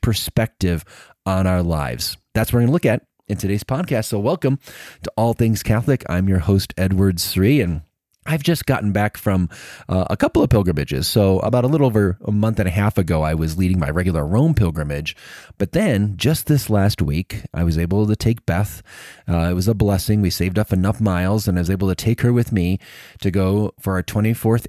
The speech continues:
wedding anniversary. We went to Lisieux, France, and we got to pray at the tomb of Saint Therese and her parents, uh, Saint Z-, Louis and Zélie Martin. And that was wonderful 'cause we went there on our honeymoon, actually. So that was twenty-four years ago.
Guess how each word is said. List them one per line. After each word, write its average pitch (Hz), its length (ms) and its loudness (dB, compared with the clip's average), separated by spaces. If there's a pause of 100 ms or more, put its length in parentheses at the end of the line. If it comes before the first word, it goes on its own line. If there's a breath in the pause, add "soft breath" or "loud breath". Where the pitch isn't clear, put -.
wedding 92 480 0
anniversary. 98 840 0
We 95 140 0
went 87 300 -2
to 98 140 -2
Lisieux, 87 800 2
France, 95 640 -2 (420 loud breath)
and 92 120 -8
we 92 80 -2
got 95 160 -4
to - 80 -4
pray 101 160 -2
at 104 80 -2
the 98 80 -2
tomb 98 220 0
of 87 100 -2
Saint 90 280 -2
Therese 82 600 -2
and 78 120 -4
her 78 120 -6
parents, 90 720 -4
uh, 76 120 -2
Saint 82 320 -4
Z-, 73 240 -8
Louis 101 560 2
and 78 140 -4
Zélie 92 360 0
Martin. 107 600 0 (460 loud breath)
And 127 100 0
that 180 60 4
was 139 100 4
wonderful 127 300 4
'cause 113 180 2
we 131 160 4
went 143 240 4
there 113 260 2
on 107 300 2
our 104 320 0
honeymoon, 120 560 2
actually. 76 460 -4
So 87 260 -2
that 107 120 0
was 104 380 0
twenty-four 123 360 4
years 123 280 4
ago. 95 320 2